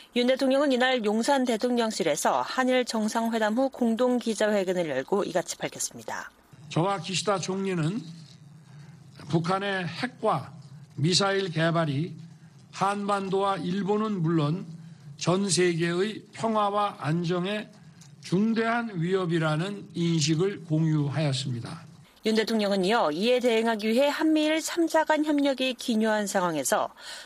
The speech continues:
Speaker 1: 곧 다가올 지세븐 정상회의 계기에 삼 자 정상회담 등 한미일 삼국 정상 간 긴밀한 소통과 협의가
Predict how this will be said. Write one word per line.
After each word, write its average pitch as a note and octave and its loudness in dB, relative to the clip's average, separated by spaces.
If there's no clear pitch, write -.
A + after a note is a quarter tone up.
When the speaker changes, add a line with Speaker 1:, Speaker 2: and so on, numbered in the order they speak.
Speaker 1:
곧 A3+ 0
다가올 A3 2
지세븐 C4 2
정상회의 B3 2
계기에 D#3+ 0
삼 B3 0
자 A#3+ 2
정상회담 G#3 0
등 F#3+ -2
한미일 B3 0
삼국 D4+ 0
정상 B3+ 0
간 A#3+ 0
긴밀한 A3 0
소통과 C4 0
협의가 F3+ 0